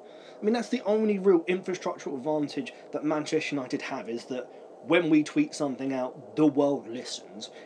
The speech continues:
in a way that Spurs don't have that power. Leicester don't really have that power. But I suppose the problem is, is that it leads to the, the rise of gesture politics. So in other words,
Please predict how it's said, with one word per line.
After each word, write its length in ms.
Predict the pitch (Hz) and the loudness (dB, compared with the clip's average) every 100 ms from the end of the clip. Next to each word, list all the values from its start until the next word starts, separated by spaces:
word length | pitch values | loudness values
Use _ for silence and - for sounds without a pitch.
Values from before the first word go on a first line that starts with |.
| - | -6
in 120 | 135 | -4
a 60 | 131 | -2
way 200 | 135 135 | -2 -2
that 140 | 135 | -4
Spurs 400 | - - 143 123 | -8 -4 -2 -2
don't 240 | - - - | -8 -14 -12
have 260 | 110 - | -12 -12
that 220 | 90 - - | -14 -14 -12
power. 200 | - - - - - - | -14 -14 -18 -20 -18 -12
Leicester 480 | 123 131 - - 123 | -4 -2 -2 -2 -4
don't 280 | 107 101 | -8 -12
really 240 | 104 95 101 | -12 -12 -10
have 280 | 95 92 - | -12 -12 -14
that 240 | 87 76 | -16 -14
power. 120 | 76 - - - - - - - - - | -16 -16 -18 -18 -18 -18 -18 -18 -18 0
But 220 | 160 156 - - - - - - - - - - - - - | 0 0 -6 -20 -20 -18 -18 -20 -18 -18 -20 -20 -20 -20 -14
I 60 | - | -12
suppose 300 | - 170 147 | -2 -2 -2
the 60 | |
problem 460 | - - 185 147 143 | -4 -2 0 2 2
is, 180 | 139 120 | 2 -2
is 160 | 120 - | -8 -6
that 220 | 127 - - - - - - - | -6 -6 -10 -14 -18 -20 -18 -6
it 180 | 156 - - - | -4 -4 -6 -6
leads 460 | 139 147 143 139 - | 4 6 6 2 -4
to 140 | 143 | -2
the, 260 | 127 131 113 110 - | -2 -2 -6 -10 -6
the 80 | 135 | -4
rise 440 | 123 135 131 120 | -2 -2 -2 -6
of 140 | 120 | -10
gesture 500 | - - 156 - - | -6 0 2 0 -4
politics. 880 | - - 131 117 - - - - - - - - - - - | -6 -4 -4 -4 -12 -18 -16 -16 -18 -20 -20 -20 -20 -20 -14
So 160 | - 151 | 0 2
in 100 | 147 | 4
other 180 | 143 127 | 2 0
words, 320 | 117 110 | -2 -6